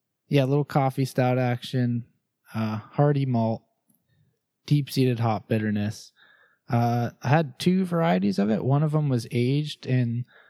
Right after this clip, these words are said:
some sort of Jack Daniel's barrels or some garbage. I didn't actually like that one as much. Kinda tasted like whiskey. I liked the regular stout of it, but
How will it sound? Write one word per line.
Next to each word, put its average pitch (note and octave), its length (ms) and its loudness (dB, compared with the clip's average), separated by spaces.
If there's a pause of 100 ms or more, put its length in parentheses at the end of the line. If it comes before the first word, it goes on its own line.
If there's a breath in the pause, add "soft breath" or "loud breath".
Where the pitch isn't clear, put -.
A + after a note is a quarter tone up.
(340 soft breath)
some C#3 200 0
sort B2+ 240 2
of G#2+ 100 -4
Jack B2 280 0 (280)
Daniel's C3+ 500 0
barrels D3 540 0
or D3 60 -6
some D3 220 -2
garbage. C#3+ 400 0
I C3+ 80 4
didn't D#3 160 2
actually C#3+ 260 0
like A#2 220 0
that G#2 180 -2
one G2+ 120 -4
as F#2+ 140 -10
much. - 380 -8 (360)
Kinda B2+ 200 0
tasted B2 340 -2
like A2+ 160 -2
whiskey. A#2+ 400 0
I A2 40 -2
liked A#2 280 -2
the A2 120 -2
regular A2+ 560 -2
stout A2+ 380 -4
of B2+ 100 0
it, C#3+ 220 -2
but - 200 -4